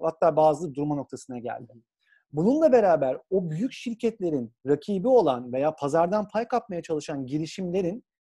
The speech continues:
ise o büyük şirketlerle aynı eşit şartlara, standartlara, üç aşağı beş yukarı geldiğini söyleyebiliriz. Nasıl? Mesela büyük bir şirket bugün,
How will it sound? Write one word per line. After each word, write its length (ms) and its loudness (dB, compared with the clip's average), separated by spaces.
ise 380 -8
o 160 2
büyük 160 2
şirketlerle 580 -4
aynı 260 0
eşit 320 -4
şartlara, 480 -2
standartlara, 800 -4
üç 120 -2
aşağı 320 0
beş 200 -2
yukarı 320 -4
geldiğini 420 2
söyleyebiliriz. 680 -8
Nasıl? 420 -4
Mesela 340 4
büyük 200 0
bir 60 -6
şirket 400 -6
bugün, 380 -4